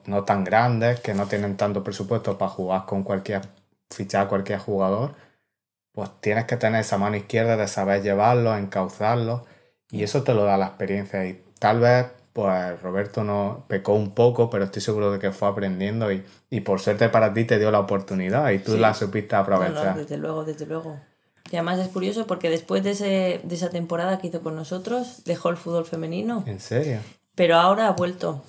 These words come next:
Speaker 2: Ha vuelto con el Pozuelo y ahora el Pozuelo ha ascendido. Y estamos en Primera B, que se llama, porque hay dos grupos de Primera División ahora. Y está, está llevando al equipo de
Speaker 1: Pero
Speaker 2: Primera División.
Speaker 1: Primera B, en los que Primera A y B, la A está por encima de la B.
Speaker 2: Sí,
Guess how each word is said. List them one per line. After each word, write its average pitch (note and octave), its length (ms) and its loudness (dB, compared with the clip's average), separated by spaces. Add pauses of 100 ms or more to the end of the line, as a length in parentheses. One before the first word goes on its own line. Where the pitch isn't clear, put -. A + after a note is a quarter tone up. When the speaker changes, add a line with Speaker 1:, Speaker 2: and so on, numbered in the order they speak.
(140)
Speaker 2:
Ha F#3 80 2
vuelto G#3+ 240 0
con F#3+ 120 2
el E3+ 80 -4
Pozuelo G#3 720 -2 (160)
y F3+ 120 0
ahora G3 480 2
el E3 260 0
Pozuelo F#3 320 0
ha - 20 2
ascendido. F3+ 640 -4 (320)
Y F3 100 -4
estamos F3+ 400 -2
en F3+ 160 -4
Primera F3 400 -2
B, F3 200 0
que F#3 100 -4
se F3 120 -8
llama, F3 220 -4
porque D#3+ 240 -6
hay D#3+ 140 -2
dos D#3+ 200 -4
grupos E3 360 -4
de D3 80 -4
Primera D#3 320 -6
División D#3 420 -8
ahora. G3+ 400 -8 (600)
Y F3+ 140 0
está, F3 840 0 (140)
está - 180 -6
llevando G3 240 0
al E3+ 80 -2
equipo G3 320 -4
de - 320 -6
Speaker 1:
Pero A2 120 2
Speaker 2:
Primera E3+ 220 -2
División. D#3 160 0
Speaker 1:
Primera B2 340 6
B, C#3 440 6
en A2+ 240 2
los A2 140 0
que A2+ 180 -2
Primera B2 460 6
A B2 100 8
y B2 80 6
B, A#2+ 480 6
la A2 400 4
A A#2+ 80 4
está A2 220 0
por A2 120 0
encima G#2+ 300 -2
de G#2 80 2
la G2+ 140 4
B. C#3 180 4
Speaker 2:
Sí, - 60 -10